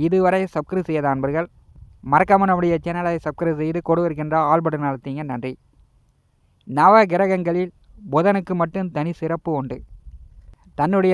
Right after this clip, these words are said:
ராசியில் ஆட்சி உச்சம் பெறக்கூடிய அமைப்பு புதனுக்கு மட்டுமே உண்டு. புதன் சுய புத்திக்கும் வித்தைக்கும் காரகன், தாய் மாமா கிரகம்,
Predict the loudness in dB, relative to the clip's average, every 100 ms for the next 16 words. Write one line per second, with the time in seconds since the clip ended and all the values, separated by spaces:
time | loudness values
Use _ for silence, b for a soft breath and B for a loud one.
0 | 6 6 4 -2 -2 -4 _ -4 0 0
1 | 0 -2 -2 -2 -2 0 0 -2 -2 0
2 | -2 -2 -6 -4 -4 -4 -4 -4 -4 -4
3 | -6 -6 -10 -16 -18 -18 -18 -20 -20 -20
4 | -20 -8 0 4 2 2 0 0 0 -4
5 | -4 -4 -4 -4 -4 -6 -4 -6 0 0
6 | 0 -8 -14 -20 _ _ _ -2 2 4
7 | 2 2 2 2 -2 -6 -8